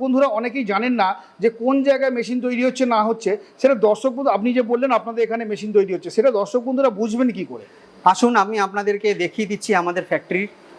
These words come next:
Speaker 2: আপনি প্রথমে একটু দেখে নিন আমাদের এখানে যে প্রতিটা মেশিন রয়েছে। এই মেশিনটি দেখছেন, এই মেশিনটির ঘন্টায় প্রোডাকশন হচ্ছে বারোশো থেকে চোদ্দোশো।
Speaker 1: আচ্ছা, এই মেশিনের দাম কি পড়ছে?
Speaker 2: এই মেশিনের দাম মোটামুটি সাত লাখ থেকে দশ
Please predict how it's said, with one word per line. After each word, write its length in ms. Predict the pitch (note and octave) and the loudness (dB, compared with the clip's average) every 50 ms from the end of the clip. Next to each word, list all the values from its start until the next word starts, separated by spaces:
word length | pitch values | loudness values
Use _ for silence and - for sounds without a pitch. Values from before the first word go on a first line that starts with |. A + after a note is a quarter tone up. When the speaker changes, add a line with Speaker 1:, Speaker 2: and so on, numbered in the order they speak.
| - - - - - - - - | -20 -20 -20 -18 -16 -2 2 2
Speaker 2:
আপনি 220 | F3 - B3 B3 | 2 4 2 0
প্রথমে 400 | F#3+ G#3+ G#3+ G#3 B3+ B3 B3+ B3+ B3 | 2 0 0 0 0 -2 -2 -4 -4
একটু 120 | B3 C4 | -4 -2
দেখে 260 | G3+ A3 G#3+ G#3+ C4 | 0 0 2 2 0
নিন 200 | A#3 A#3 A#3+ B3+ | -4 -4 -4 -4
আমাদের 300 | A3 F#3+ G3+ G#3+ G#3+ A3 | -4 -2 -2 -2 -2 -2
এখানে 300 | G#3+ G#3 G#3 A3+ A3 A3+ | -2 -2 -2 -4 -6 -4
যে 120 | G#3 A3 G#3+ | -4 -4 -4
প্রতিটা 420 | G#3+ - G3+ F#3 A3 A3 G#3+ A3 | 0 0 0 0 0 -2 -2 -2
মেশিন 380 | G#3 G3 F#3 - - A3 G#3 G3+ E3+ | -2 -2 -6 -4 -4 -2 -2 0 0
রয়েছে। 480 | F3+ F#3+ F#3+ F#3 - E3+ D3+ D#3+ E3+ G3+ - - - - - - - - - - - - - - - - - - - - - - - - - - - - - | 0 -2 -2 -2 -2 -2 -2 -2 -2 -4 -8 -16 -20 -20 -20 -20 -20 -20 -20 -20 -20 -20 -20 -20 -20 -20 -20 -20 -20 -20 -20 -20 -20 -20 -20 -20 -20 -2 2
এই 140 | - A3 B3 | 2 4 4
মেশিনটি 400 | A#3 A#3+ A3+ A#3+ B3+ A#3+ A#3 A#3+ | 2 -2 2 2 2 4 4 4
দেখছেন, 380 | F#3+ A3 G#3+ G#3+ - C4 B3+ A#3 | 4 4 4 4 -4 -6 -4 -4
এই 120 | A3+ A3 | -6 -4
মেশিনটির 480 | A3 A3 G#3+ - A#3+ A#3 G#3 A#3 A3+ G#3 | -6 -6 -6 -4 -6 -4 -4 -4 -6 -2
ঘন্টায় 400 | D#3+ F#3 F#3 F#3+ F3+ G#3 G#3 G#3 | -2 -2 -2 0 0 0 0 0
প্রোডাকশন 440 | F3+ F3+ E3+ F3+ F#3 F3+ - G#3+ G3 | -2 -2 -2 -2 -4 -2 -4 -4 -2
হচ্ছে 280 | G3 G3 - - G#3+ G3+ | -2 -4 0 0 0 2
বারোশো 420 | D#3+ D3+ D3 D#3 F3 E3 - F#3+ | 2 0 0 0 -2 -4 -4 -4
থেকে 260 | - F3 E3+ E3 F#3+ | -4 -4 -4 -4 -4
চোদ্দোশো। 480 | E3+ - D3+ C3+ C3 D3+ C#3 - - A2 - - - - - - - - - - | -2 -2 -6 -4 -4 -6 -6 -6 -8 -14 -18 -20 -20 -20 -20 -20 -20 -8 2 2
Speaker 1:
আচ্ছা, 240 | D#4 - - - | 2 4 4 0
এই 180 | - - G3+ A#3+ | 2 4 4 4
মেশিনের 360 | A#3+ B3+ A3+ G#3+ B3+ C4 A#3 | 4 4 4 4 2 4 4
দাম 200 | G#3 A3 A#3 A#3 G3+ | 4 2 2 0 -2
কি 60 | A#3+ | -2
পড়ছে? 320 | A3 B3+ B3 - - C4 E4+ D#4+ - _ _ _ _ | 0 0 0 0 -2 -6 -6 -6 -10 _ _ _ _
Speaker 2:
এই 120 | - G#3 A3 | 0 2 2
মেশিনের 400 | A#3 A#3 A3 B3+ A#3+ A#3+ A3+ F#3+ | 2 -2 -4 -4 -4 -4 -2 0
দাম 180 | A3 A3 A3 | 0 -2 0
মোটামুটি 720 | A3 G3+ G3 F3+ G#3+ G#3 G#3+ G#3+ F#3+ A3 A3+ A3+ A3+ A3+ | -2 -4 -2 -2 -2 -4 -4 -6 -4 -4 -4 -4 -4 -6
সাত 260 | - - - F#3 E3 - F#3+ | -6 0 0 0 0 0 -2
লাখ 160 | F#3 F#3+ F#3 - - | -2 -2 -2 -2 -6
থেকে 200 | G3+ F3+ G3 G3 | -6 -4 -4 -2
দশ 200 | E3 E3 D#3 D3+ | 0 0 -2 0